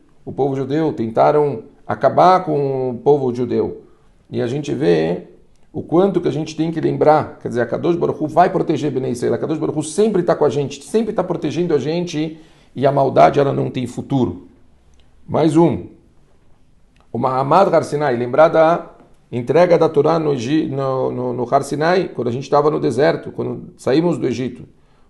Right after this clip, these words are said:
Muito importante lembrar disso todos os dias. Temos que lembrar que Deus deu pra gente e que temos que cumprir, que temos que seguir o caminho correto. Sexto, o Maaseh, Sheikfitz Ovoteinu Akadosh Baruch Hu Bamidbar Prat Baegel.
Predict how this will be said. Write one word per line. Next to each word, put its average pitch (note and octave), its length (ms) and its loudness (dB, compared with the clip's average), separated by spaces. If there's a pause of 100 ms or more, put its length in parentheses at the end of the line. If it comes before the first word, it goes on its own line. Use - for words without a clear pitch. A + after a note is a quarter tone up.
Muito F3 240 2
importante F3 460 4
lembrar D3+ 280 4
disso D3+ 240 0
todos D3 220 0
os D3+ 140 0
dias. E3 420 2 (140)
Temos D#3+ 580 0 (300)
que - 100 -14
lembrar A#2+ 440 4
que D#3 100 -2
Deus C#3 180 2
deu B2+ 140 2
pra B2 160 0
gente E3+ 340 -4
e F#3 40 -2
que C#3+ 100 -6
temos D#3+ 240 -2
que - 80 -12
cumprir, A3 640 -2 (140)
que - 80 -20
temos C#3+ 240 -2
que D3+ 100 -10
seguir C#3 600 -6 (120)
o B2 100 -8
caminho C#3+ 400 -2
correto. C#3+ 560 0 (1600)
Sexto, - 520 2 (540)
o A2 60 -8
Maaseh, C3+ 720 2
Sheikfitz - 480 -4
Ovoteinu D#3 440 2
Akadosh C#3 400 0
Baruch C3 240 2
Hu D#3 60 0
Bamidbar C#3+ 460 2
Prat E3 300 2
Baegel. E3+ 520 0